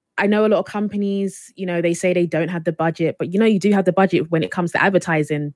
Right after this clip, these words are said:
Black History Month, or you have the budget when it comes to, you know, finding non, you know, Black talent for the money. So what is it different now with Black talent? Is it because now that, you know, we've stood our ground, we're now actually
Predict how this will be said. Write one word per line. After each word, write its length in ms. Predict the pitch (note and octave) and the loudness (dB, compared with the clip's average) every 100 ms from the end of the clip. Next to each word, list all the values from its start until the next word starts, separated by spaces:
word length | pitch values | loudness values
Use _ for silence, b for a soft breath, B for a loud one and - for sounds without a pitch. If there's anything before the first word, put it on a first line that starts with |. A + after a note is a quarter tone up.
| _ | _
Black 180 | - C#3+ | -2 2
History 280 | F3+ E3 D#3+ | 2 2 0
Month, 260 | D#3 D3+ D#3 | -2 -2 -2
or 60 | |
you 80 | D3+ | 0
have 140 | F3 | 0
the 60 | F3 | 2
budget 320 | F#3+ F#3 E3+ | 2 2 0
when 100 | D#3+ | -2
it 100 | - | -4
comes 260 | F#3 E3 D3+ | -4 -4 -2
to, 260 | E3 D3+ D3+ B B - | 0 0 -2 B B -2
you 100 | F#3 | 2
know, 160 | D#3+ | 2
finding 720 | D#3+ F3+ F3+ F3 E3+ E3 D#3+ - b b b - | 2 0 2 2 2 0 -4 -10 b b b -6
non, 600 | D#3+ F3+ F3+ E3+ E3 - _ - | 0 2 4 2 -2 -6 _ -4
you 80 | F3+ | -2
know, 160 | D#3+ | -2
Black 280 | D3+ F3 - | 0 -2 -2
talent 420 | - F#3 D#3 C3+ _ - | -2 0 0 -2 _ -20
for 500 | - G#3 F3+ E3+ D#3 _ _ _ - | -4 2 2 2 -2 _ _ _ -4
the 60 | G#3+ | 0
money. 420 | C#4 B3 D#3+ - | 2 0 -2 -8
So 340 | - A3 F#3+ E3 | -4 0 2 0
what 260 | E3 F#3+ | 0 2
is 80 | G3 | 2
it 100 | F3 | 0
different 280 | G#3 F#3+ D#3 | -2 -2 -2
now 180 | D#3+ D3+ | -2 -2
with 360 | D3+ E3+ D#3+ _ - | 0 -2 -2 _ -2
Black 200 | E3 - | -2 0
talent? 360 | G#3+ F#3 D3+ - b b - | 0 0 -2 -8 b b -2
Is 120 | E3 | -2
it 60 | |
because 240 | - F#3+ E3 | 0 2 2
now 300 | E3+ E3+ E3 | 2 2 2
that, 200 | E3 E3 | 0 0
you 80 | D#3+ | -4
know, 100 | D3+ | -4
we've 140 | E3 | -4
stood 200 | - F3 | -2 0
our 140 | E3 | 2
ground, 420 | D#3+ E3 D#3+ D#3+ D#3+ | 2 2 2 0 0
we're 60 | |
now 200 | D#3+ D#3+ | 2 2
actually 460 | D#3 - - E3 | 0 -4 -4 -4